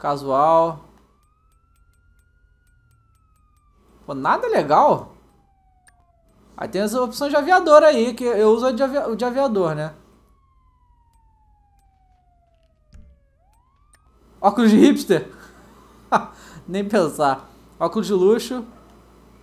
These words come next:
Pô, óculos de luxo? Que óculos nada a ver. Uns besourão aí meio esquisito.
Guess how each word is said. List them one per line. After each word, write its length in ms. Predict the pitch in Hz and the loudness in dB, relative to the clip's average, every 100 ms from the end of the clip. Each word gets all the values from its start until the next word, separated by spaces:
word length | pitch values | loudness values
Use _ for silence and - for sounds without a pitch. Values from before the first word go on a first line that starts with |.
| _ | _
Pô, 100 | - | -2
óculos 280 | 170 190 202 | -2 -2 -6
de 60 | 147 | -6
luxo? 300 | 135 226 - | -4 -4 -4
Que 60 | 180 | -6
óculos 260 | 202 233 | -6 -8
nada 220 | 220 220 | -4 -4
a 40 | 131 | -4
ver. 320 | 165 226 220 - - - _ - | -4 -4 -6 -12 -20 -20 _ -20
Uns 120 | 143 | -16
besourão 520 | 151 185 180 139 185 | -10 -6 -2 -2 -2
aí 120 | 170 | -4
meio 80 | 185 | -6
esquisito. 600 | 185 151 127 196 196 - | -8 -10 -6 -6 -6 -10